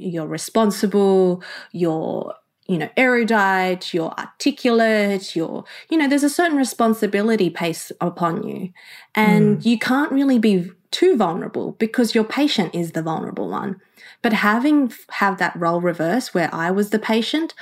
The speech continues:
Speaker 1: I could totally empathize with my patient so much more now in the fact that you are left at the mercy of everyone else.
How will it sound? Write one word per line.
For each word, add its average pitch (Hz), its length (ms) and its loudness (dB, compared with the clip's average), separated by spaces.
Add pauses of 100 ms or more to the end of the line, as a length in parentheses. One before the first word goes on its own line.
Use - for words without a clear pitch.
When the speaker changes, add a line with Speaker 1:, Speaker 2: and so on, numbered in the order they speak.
(260)
Speaker 1:
I 196 140 2
could 214 260 0
totally 190 600 2
empathize 165 600 -2
with 165 100 -6
my 165 140 -6
patient 170 400 -6
so 208 340 2
much 180 280 0
more 175 260 -2
now 156 320 -2 (380)
in 226 140 6
the 220 80 4
fact 220 360 -2
that 190 280 0 (1040)
you 220 260 4
are 254 60 2
left 185 280 0
at 180 120 -2
the 185 60 -2
mercy 185 420 2
of 175 100 0
everyone 175 420 0
else. - 440 -2